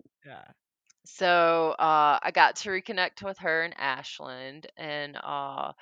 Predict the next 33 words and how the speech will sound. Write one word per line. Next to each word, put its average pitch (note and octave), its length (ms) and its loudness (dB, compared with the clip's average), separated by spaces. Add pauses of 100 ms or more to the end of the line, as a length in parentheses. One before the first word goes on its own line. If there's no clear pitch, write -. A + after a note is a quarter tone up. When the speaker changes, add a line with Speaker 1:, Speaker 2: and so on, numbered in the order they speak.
(160)
Speaker 1:
Ashland's C4+ 460 -8
a F#3 80 -6
cute F#3+ 420 -8
town. C#3+ 680 -12
Speaker 2:
It - 180 -6
was B3 220 -8
so A#3 480 -8
cute, A3 380 -8
like, F#3+ 200 -4
the G3 100 -2
little G3+ 220 2
m-, F#3+ 240 -4
she - 200 -6
took - 220 -6
me G3+ 260 0
on, F3 180 -2
like, E3 180 -4
a, D#3 60 -2
just E3 220 -8
a D3+ 60 -14
drive C#3+ 400 2
tour F#3 500 -6
of, D3+ 200 -2
like, C#3+ 260 -2
Main D#3 380 -8
Street, F3 460 -4
and, D#3+ 100 -8
like, D3 200 -4
there's D#3 180 -2
a D3 80 -2
Speaker 1:
Uh-huh. D3 100 -12
Speaker 2:
theater G#3+ 520 0
there, A#3 640 -2